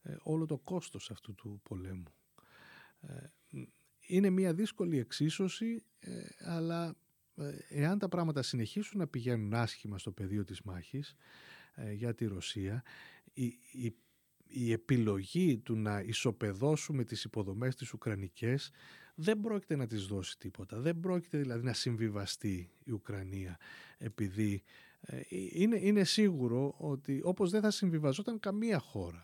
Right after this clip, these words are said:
ας βάλουμε τον εαυτό μας στη θέση της Ουκρανίας. Δεν θα, είναι εύκολο να λες σε έναν τρίτον, "Μα θα καταστραφείς, έτσι, ε, συμβιβάσου,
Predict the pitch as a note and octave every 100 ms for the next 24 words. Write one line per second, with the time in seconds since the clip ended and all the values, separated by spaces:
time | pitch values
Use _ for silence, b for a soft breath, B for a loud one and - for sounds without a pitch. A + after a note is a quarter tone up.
0 | - A#2 B2 E3 F3 D#3+ D3+ C#3 - E3+
1 | C#3 G2+ F#2+ G2+ - - G#2 F#2 F#2 F2+
2 | F#2+ - C#3 C3+ C3+ G#2+ G#2+ - - C3+
3 | C#3+ - E3 D3+ B2 A2 A2+ A2 A#2+ G#2+
4 | G2+ A2+ G#2+ A2 G#2+ B2 A#2+ B B B
5 | B B B2 A#2 A2+ A2+ - G#2+ - B2
6 | A2 - - B B B B - A2 -
7 | G#2 G2 A2+ G2 F#2+ B2 A2 G#2+ G#2 A2
8 | F#2+ - A2